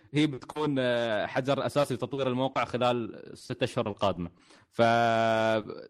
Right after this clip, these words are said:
لنا نحن نريد الموقع يكون مناسب لكم في، آه، واسهل ومريح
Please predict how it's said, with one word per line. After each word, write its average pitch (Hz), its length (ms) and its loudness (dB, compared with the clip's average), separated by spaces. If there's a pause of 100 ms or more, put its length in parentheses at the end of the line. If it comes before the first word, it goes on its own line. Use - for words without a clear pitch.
(320)
لنا 143 100 2
نحن 139 120 0
نريد 139 240 2
الموقع 135 320 0
يكون 127 280 -2
مناسب 127 340 0
لكم 127 460 0
في، 107 280 0
آه، 107 140 -4
واسهل 110 840 0
ومريح 127 460 0